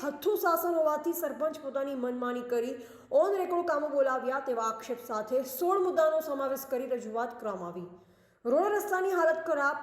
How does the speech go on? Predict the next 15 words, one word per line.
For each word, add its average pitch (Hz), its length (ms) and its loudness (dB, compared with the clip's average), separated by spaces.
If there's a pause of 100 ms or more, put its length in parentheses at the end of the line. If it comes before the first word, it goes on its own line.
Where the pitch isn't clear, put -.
(100)
પંચાયત 330 520 -2
મકાન 269 460 -2
ખંડેર, 247 520 -2 (200)
પંચાયત 320 560 0
ઘર 247 180 0
પર 247 200 0
નહીં, 226 260 -4
સભ્યોને 262 540 -2
પૂછ્યા 330 420 -2
વગર 370 320 0
પોતાના 311 360 2
ઘરે 269 260 2
ભારોભાર 247 520 0
પતાવી 240 320 -2
દેવામાં 220 720 -2